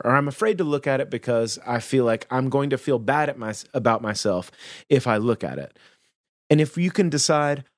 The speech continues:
"All I'm doing right now is information gathering," and then you go back and you look at the, you, you look at the bank receipts and you look at the credit card <laughs> receipts and you, and you're just doing some information gathering.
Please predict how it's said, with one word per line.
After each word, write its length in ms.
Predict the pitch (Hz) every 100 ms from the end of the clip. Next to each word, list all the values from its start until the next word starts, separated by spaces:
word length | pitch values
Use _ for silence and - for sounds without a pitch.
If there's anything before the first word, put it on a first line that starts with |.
| _ _ _ -
"All 280 | 123 143 170
I'm 140 | 185
doing 220 | 175 165
right 160 | 156 151
now 200 | 143 123
is 100 | 117
information 800 | 127 120 113 110 98 - 76 69
gathering," 480 | - 50 50 50 _ _ _ _ _ -
and 120 | 117
then 140 | 117 110
you 80 |
go 240 | 98 117 127
back 320 | 139 139 -
and 120 | 120
you 80 | 104
look 320 | 98 117 123 -
at 280 | 117 117 _
the, 180 | 131 123 - _
you, 200 | 113 104 -
you 160 | 104 98
look 220 | 123 151
at 80 | -
the 80 |
bank 260 | 131 127 127
receipts 640 | 127 - 131 131 - - -
and 100 | 104
you 80 | 95
look 220 | 104 131
at 120 | 143
the 60 | 127
credit 280 | - 131 -
card 180 | 135 127
<laughs> 0 |
receipts 480 | 107 - 127 117
and 160 | 120 113
you, 160 | 107 98 - - -
and 140 | 127
you're 100 | 127
just 460 | 113 139 175 170 135
doing 240 | 147 139
some 160 | 127 117
information 560 | 110 107 107 104 101
gathering. 400 | 87 71 - 58